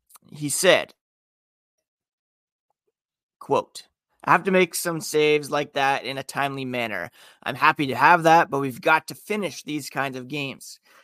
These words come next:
It's just not acceptable at this point. Excited to get to work and do what we need to do to finish games because we will soon finish those games and it will feel bleeping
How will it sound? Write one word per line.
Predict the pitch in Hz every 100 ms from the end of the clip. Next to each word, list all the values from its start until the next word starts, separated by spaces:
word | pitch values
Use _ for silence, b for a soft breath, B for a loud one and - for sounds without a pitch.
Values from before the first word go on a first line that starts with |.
| b
It's | 127 -
just | 175 -
not | 160
acceptable | 143 - 175 175 135 123
at | 87
this | 107
point. | - 101 87 - _ _ _ _
Excited | - - 165 170
to | 160
get | 156
to | 165
work | 147 147 143 -
and | 127
do | 131 175
what | 175 151
we | 147
need | 139 135
to |
do | 127 123 117
to |
finish | 117 - 147 139
games | - 127 131 127
because | - - 123 120 123 -
we | 139 135 135 127 _ _ _
will | 143 185 202
soon | - 202 208 165
finish | 220 233 185
those | 127 113
games | 95 95 95 92 - _ B B B
and | - 131
it |
will | 127 131
feel | - 147 139 123 117 - b b _
bleeping | 147 147 127 120 113 113